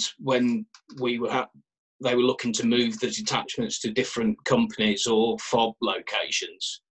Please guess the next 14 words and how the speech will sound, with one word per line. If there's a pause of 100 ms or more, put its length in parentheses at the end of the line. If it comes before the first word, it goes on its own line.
the
local
commanders
didn't
want,
"No, (400)
I
want
to
keep
my (220)
U
A
V